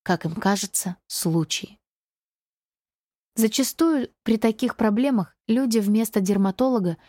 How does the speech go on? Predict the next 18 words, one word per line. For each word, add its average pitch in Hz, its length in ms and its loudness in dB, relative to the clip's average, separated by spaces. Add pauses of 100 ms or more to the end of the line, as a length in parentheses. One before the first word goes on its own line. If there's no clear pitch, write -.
(220)
выбирают 220 680 0
другого 208 480 2
врача: 196 420 -2 (520)
гинеколога, 202 920 2
гастроэнтеролога, 190 1160 0 (420)
эндокринолога. 175 960 0 (880)
Многие 233 560 2
обращаются 214 840 0
к - 120 -10
народной 220 400 2
медицине, 208 720 0 (320)
к 196 80 2
бабушкиным 220 760 2
советам – 190 640 -2 (400)
ищут 285 400 0
помощи 247 540 2
у 208 60 0
специалистов 185 920 0